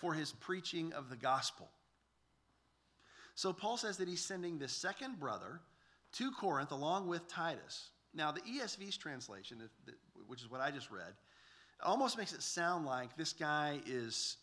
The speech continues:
some kind of a celebrity because it says that he's famous. Um, th-, that's not really the s-, the sense of what's going on here. It's not so much that he's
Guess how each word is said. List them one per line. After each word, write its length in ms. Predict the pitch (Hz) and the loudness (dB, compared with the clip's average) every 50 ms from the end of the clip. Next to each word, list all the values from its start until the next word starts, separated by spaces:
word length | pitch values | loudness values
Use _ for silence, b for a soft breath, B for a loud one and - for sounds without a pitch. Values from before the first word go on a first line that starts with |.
| _ _ | _ _
some 200 | - - - 170 | -4 -2 -2 0
kind 180 | 165 - 170 165 | 0 2 2 2
of 60 | 139 | 2
a 60 | 123 120 | 2 0
celebrity 560 | - 127 117 113 131 139 139 107 95 85 78 73 - - b b b b b b b b b b b - | -2 -2 -2 0 2 2 2 2 -2 -6 -12 -14 -18 -20 b b b b b b b b b b b -10
because 240 | 135 127 160 151 143 | -4 0 0 0 0
it 80 | 135 | 0
says 300 | 123 - 165 156 151 139 | -2 0 0 0 0 0
that 100 | 147 139 | -2 -2
he's 400 | 131 123 117 113 107 104 - - - - - | -2 -2 -4 -4 -4 -4 -4 -4 -4 0 2
famous. 540 | 160 151 143 110 95 90 - - - - - - _ _ _ _ b b b b b b b b b b b b b b b - | 2 2 2 0 -4 -6 -8 -8 -8 -10 -12 -16 _ _ _ _ b b b b b b b b b b b b b b b 2
Um, 400 | - 151 160 156 156 151 147 131 - - - - - - B B B B B B B B B B B B B B - - - - - 185 | 4 6 6 6 6 4 0 -4 -6 -10 -14 -18 -16 -10 B B B B B B B B B B B B B B -20 -20 -20 -16 -14 -14
th-, 240 | 202 - 190 220 196 | -12 -10 -8 -4 0
that's 240 | 220 247 254 - - | 0 0 0 -2 0
not 340 | 311 262 233 208 175 156 | 0 2 2 0 -2 -2
really 280 | 165 202 208 196 190 185 | -2 0 2 2 2 2
the 80 | 147 143 | 0 0
s-, 220 | - - - - 139 | -2 -2 -2 -4 -6
the 80 | 135 123 | -6 -4
sense 580 | - - - - - 160 147 139 139 - - | -4 -4 -2 -2 -2 -2 -2 -2 -2 -6 -6
of 260 | - - 135 123 110 127 | -4 -4 -4 -4 -2 -4
what's 160 | 131 - - | -4 -4 -4
going 320 | - 139 131 127 123 123 | -4 -4 -4 -2 -2 0
on 240 | 123 123 120 117 110 | 0 0 0 0 -2
here. 160 | 107 110 95 85 | -6 -8 -10 -8
It's 160 | - - 175 | -6 -2 0
not 160 | 190 240 277 | 0 2 2
so 160 | - 254 226 | 0 -2 0
much 300 | 202 190 185 185 - - | 4 4 4 4 2 0
that 140 | - 160 131 - | -2 -2 -4 -4
he's 280 | 131 127 123 117 - | -6 -6 -4 -4 -4